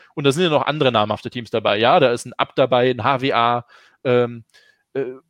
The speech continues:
und noch sieben andere. Also die ganzen Andretti, Andretti ist dabei, Chip Ganassi, sorry, das sind Legenden in den U S A. Die musst du erst mal für irgendwas begeistern können.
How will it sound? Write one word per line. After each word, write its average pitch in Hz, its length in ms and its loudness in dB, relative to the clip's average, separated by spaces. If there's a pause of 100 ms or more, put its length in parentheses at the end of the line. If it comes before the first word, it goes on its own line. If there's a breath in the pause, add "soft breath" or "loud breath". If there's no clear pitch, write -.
(540)
und 247 160 -2
noch 190 100 4
sieben 143 220 -4
andere. 127 320 0
Also 135 160 -4
die 135 140 -10
ganzen 147 280 -2
Andretti, 151 520 0
Andretti 147 480 0
ist 127 100 -6
dabei, 127 320 0
Chip - 240 -4
Ganassi, 147 560 -2
sorry, 147 260 -2
das 123 120 -4
sind 139 120 -12
Legenden 160 460 -4
in 151 60 -10
den 143 140 -2
U 147 120 -4
S 131 140 -4
A. 127 200 0
Die 127 140 -8
musst 151 260 -10
du 151 60 -6
erst 151 300 0
mal 135 100 -2
für 139 120 -6
irgendwas 175 440 0
begeistern 120 460 0
können. 151 280 -6